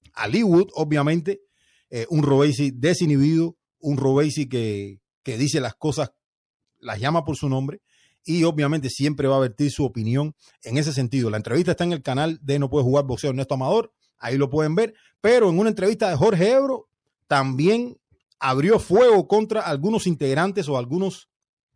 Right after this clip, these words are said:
eh, a, algunos efectivos del campamento de Luis Alberto López. Y escuchen lo que voy a decir. No fue con Luis Alberto El Venado López. De Luis Alberto El Venado López dijo Robesi Ramírez, "Lo respeto muchísimo.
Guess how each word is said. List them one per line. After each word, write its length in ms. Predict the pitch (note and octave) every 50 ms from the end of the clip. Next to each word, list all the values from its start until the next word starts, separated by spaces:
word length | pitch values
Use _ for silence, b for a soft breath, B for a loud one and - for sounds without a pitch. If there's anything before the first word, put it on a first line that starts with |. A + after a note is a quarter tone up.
| _ _ _ _ _ _ _
eh, 600 | D#3 C3+ B2+ B2 A#2 A2 G#2+ G#2 G#2 G2+ G2 F#2+ F2+ F2+ _ _ _ _ _ _ _ _ _ _ _ _ _ _ _ - -
a, 360 | - A#2 A#2 A#2 A2 A#2 A#2+ -
algunos 340 | - D3+ D3 E3+ B3+ C4+ F#3
efectivos 840 | G3+ D#3 - E3 C3 G#2+ - A3 A3+ G3+ D3 A2 G2 - - - - _
del 260 | - A#2+ E3 F#3+ F#3
campamento 760 | - F#3 D#3+ C#3+ - C#3 B2+ C3+ E3+ G3 G3 - - F#3+ - -
de 240 | C3 B2 D#3 F3+ F#3
Luis 220 | F3 E3 C3+ -
Alberto 520 | C3+ A#2+ A#2+ B2+ E3+ F#3 F3+ - - F#3 -
López. 560 | - C#3+ C3 E3+ F3 - - G#2+ - - - _ _ _ _ _ _ _ _ -
Y 240 | C3 B2+ B2+ - _
escuchen 520 | - C3+ - - - F#3+ A3 - - G#3 F3
lo 80 | D3+
que 80 | B2+ B2
voy 180 | A#2 C#3 D#3+
a 80 | E3 D3
decir. 400 | A#2 F#2+ - - B2 G#2+ - _ _ _ _ _ _ _ _ _ _ _ _ _ _ _ A2
No 280 | A2 A#2+ D3 G3+ A3+
fue 320 | - - F3+ F#3+ G#3 A3 G#3+
con 180 | G#3+ G3 F3+
Luis 160 | D3+ C#3+ C3 -
Alberto 440 | B2+ A2+ A2+ B2 D#3 F3+ - F3+
El 40 | D#3
Venado 260 | B2+ B2 C3 C#3 C3 B2
López. 440 | B2 A2 F2+ - C#2 - - _ _ _ _ _ _ _ _ _ _ _ _ _ _
De 240 | _ F#2+ G#2 B2+ D#3
Luis 160 | F#3 F3+ -
Alberto 260 | D3+ C3+ E3+ F3+ D#3+
El 80 | F3 C#3+
Venado 240 | D3+ E3 E3+ E3 D#3
López 220 | E3 D3+ D#3 D3
dijo 160 | D3 D#3 D#3
Robesi 260 | - C#3+ D3+ D3 C3+
Ramírez, 260 | C#3+ B2+ B2+ C3+ B2 A#2+
"Lo 120 | A#2 A#2+
respeto 400 | A#2+ - B2+ - - E3+ D#3+ E3
muchísimo. 460 | D#3 C#3 A#2+ - C#3 G#2+ G2 G2 F#2+